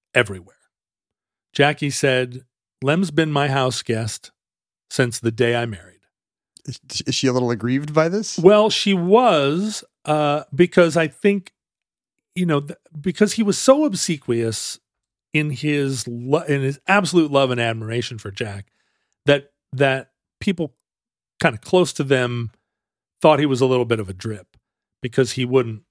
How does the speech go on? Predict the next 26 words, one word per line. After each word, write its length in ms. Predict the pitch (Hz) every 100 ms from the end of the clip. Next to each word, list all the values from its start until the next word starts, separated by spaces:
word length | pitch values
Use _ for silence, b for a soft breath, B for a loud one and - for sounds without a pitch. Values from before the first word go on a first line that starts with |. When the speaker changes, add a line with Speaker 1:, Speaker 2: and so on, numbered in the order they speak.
| _ _
Speaker 1:
hear 340 | - 131 120 110
any, 460 | 110 107 104 107 _ _ _ _ _ _
any 160 | 139 120
bad 300 | 113 127 123
mouthing. 460 | 104 95 - 92 - -
Although 580 | 147 135 135 220 175 143
later 440 | 135 165 143 135
on 340 | 202 202 127
in 220 | 131 123 120
the 60 |
presidency, 840 | 113 190 196 123 101 - 98 101 113 _ _ _ _ _ _ _ _ -
uh, 180 | 123
Jackie 540 | 123 113 147 156 156 123
adopted 540 | 120 131 123 - 123
him 260 | 98 117 113
because 580 | 117 - 127 113 113 - _ _
he 160 | - 147
was 200 | 135 120
good 200 | 139 131
company 640 | 151 160 143 113 107 110 _ _ _
when 160 | 135 127
Jack 320 | 135 123 120
was 260 | 120 110 104
off 460 | 95 95 - - _ _ _ _ _ _ _ _ -
on 120 | 113
his, 260 | 101 101